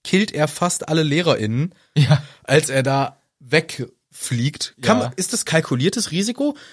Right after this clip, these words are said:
Speaker 2: Er,
Speaker 1: Ja,
Speaker 2: er hat
Speaker 1: kann
Speaker 2: sich halt abgerissen von seinen schlechten Ketten, die nicht gehalten haben.
Speaker 1: Ja, äh, ist denen das nicht klar, dass es passieren kann, wenn der wütend wird? Das ist so mit eins der mächtigsten Wesen in
Speaker 2: Ja.
Speaker 1: diesem Universum.
Speaker 2: Die haben halt so eine leichte Seil,
Speaker 1: <laughs>
Speaker 2: ein, ein Seil haben sie ihm umgebunden.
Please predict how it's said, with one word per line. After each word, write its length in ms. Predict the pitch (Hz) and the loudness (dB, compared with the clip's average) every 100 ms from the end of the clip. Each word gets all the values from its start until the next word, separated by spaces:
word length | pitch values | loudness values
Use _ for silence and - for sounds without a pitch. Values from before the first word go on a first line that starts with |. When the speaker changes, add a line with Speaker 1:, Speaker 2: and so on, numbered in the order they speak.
| - | -8
Speaker 2:
Er, 120 | 175 339 | 2 6
Speaker 1:
Ja, 160 | 330 330 | 6 6
Speaker 2:
er 80 | |
hat 80 | 175 | 4
Speaker 1:
kann 60 | 277 | 4
Speaker 2:
sich 140 | 302 208 | 4 2
halt 120 | - | 4
abgerissen 560 | - - 180 170 160 | 0 0 0 2 2
von 160 | 147 143 | 2 4
seinen 200 | 147 147 | 4 4
schlechten 420 | - 160 - 147 | 2 0 0 -8
Ketten, 340 | - 190 - 120 | -4 -6 -4 -4
die 100 | 123 | 0
nicht 280 | 135 - | -2 0
gehalten 440 | 120 123 113 113 110 | 0 0 -2 -4 -8
haben. 260 | 98 90 | -6 -2
Speaker 1:
Ja, 200 | 180 220 - | 0 0 -2
äh, 840 | - 50 50 - 156 160 165 147 110 - | -14 -20 -20 -16 -14 -4 0 2 0 -4
ist 200 | - 233 | -2 0
denen 120 | 196 | 0
das 160 | 165 | 2
nicht 200 | 208 233 | 0 0
klar, 200 | 240 285 | 2 4
dass 160 | 214 - | 4 2
es 100 | - | -2
passieren 340 | 123 - 123 | -4 -2 -2
kann, 180 | 117 117 | 0 0
wenn 120 | 117 | 2
der 140 | 113 104 | 0 0
wütend 280 | 107 117 117 | -6 -6 -2
wird? 140 | 139 | -2
Das 120 | 175 | 0
ist 100 | 202 | 0
so 80 | 160 | 0
mit 160 | 156 - | 0 0
eins 200 | 156 - | -2 0
der 100 | 131 | 0
mächtigsten 540 | 156 156 151 - 113 | 0 -4 -6 -6 -4
Wesen 460 | 123 170 196 233 - - - - | -2 0 0 -2 -4 -20 -18 -4
in 80 | - | 0
Speaker 2:
Ja. 100 | 175 | 0
Speaker 1:
diesem 220 | 165 151 | 0 -2
Universum. 600 | 160 160 156 170 165 175 | -4 0 2 2 0 2
Speaker 2:
Die 80 | 131 | 4
haben 100 | 156 | 4
halt 120 | 151 | 4
so 100 | 147 | 2
eine 280 | 120 139 131 | 2 2 2
leichte 720 | 113 107 123 127 - 113 101 _ - | 2 2 2 0 -2 -6 -8 _ 0
Seil, 480 | 175 135 127 110 120 | 2 4 4 4 2
Speaker 1:
<laughs> 40 | |
Speaker 2:
ein, 280 | 127 131 127 | 2 2 2
ein 240 | 139 151 | 2 2
Seil 340 | 143 117 131 127 | 2 2 4 0
haben 140 | 110 | -2
sie 100 | 104 | -6
ihm 100 | 95 | -8
umgebunden. 540 | 101 98 98 95 101 | -8 -8 -10 -12 -14